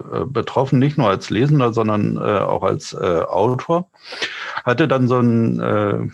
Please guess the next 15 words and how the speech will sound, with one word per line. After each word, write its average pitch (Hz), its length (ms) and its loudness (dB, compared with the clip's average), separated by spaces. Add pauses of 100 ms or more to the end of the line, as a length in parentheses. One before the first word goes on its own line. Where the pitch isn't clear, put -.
(140)
Auskunftsersuchen 151 1200 0
an 120 160 2
den 131 140 2
Verlag, 120 840 -2
äh, 123 580 0 (100)
gerichtet 131 560 0 (540)
und 113 260 0
da 101 120 4
kam 95 560 0
nur 127 420 2 (160)
blankes 110 640 0
Teflon, 113 800 0
äh, 95 280 0
zurück. 98 360 0 (540)
Das - 420 -2